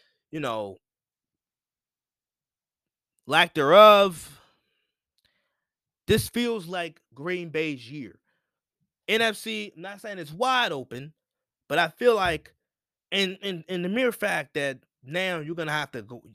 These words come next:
you know, assuming that Green Bay wins, right? You're gonna have to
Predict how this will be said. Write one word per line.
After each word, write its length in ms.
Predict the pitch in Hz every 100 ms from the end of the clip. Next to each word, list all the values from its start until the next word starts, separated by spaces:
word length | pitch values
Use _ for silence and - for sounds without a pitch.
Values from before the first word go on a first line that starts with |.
| _
you 120 | 131 123
know, 220 | 90 - -
assuming 440 | - - 175 160
that 100 | 120
Green 220 | 143 143
Bay 120 | 113
wins, 520 | 104 135 147 98 110 90
right? 280 | 107 175 - - - - _ _ _ _ _ _ - _ _
You're 160 | 151 208
gonna 220 | 233 226
have 300 | 208 175 165
to 560 | - 151 139 127 117 107